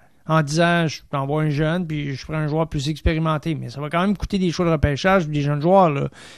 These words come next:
Te-, tu réussiras pas à t'en sortir comme ça, juste à prendre des joueurs talentueux.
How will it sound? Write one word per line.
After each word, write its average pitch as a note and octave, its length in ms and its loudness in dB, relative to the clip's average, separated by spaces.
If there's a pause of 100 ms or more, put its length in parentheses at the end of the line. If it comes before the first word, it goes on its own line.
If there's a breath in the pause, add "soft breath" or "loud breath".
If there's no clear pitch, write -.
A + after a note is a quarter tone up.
(120)
Te-, D#3 160 2 (180)
tu - 200 -4
réussiras D#3 500 4
pas G3 220 8
à F3 40 4
t'en D#3+ 200 -4
sortir E3 340 -8
comme C#3 220 -6
ça, E3+ 340 -2 (320 soft breath)
juste E3+ 300 -2
à D#3 80 0
prendre E3+ 460 0 (440)
des D#3 280 8
joueurs E3+ 360 6
talentueux. E3 720 4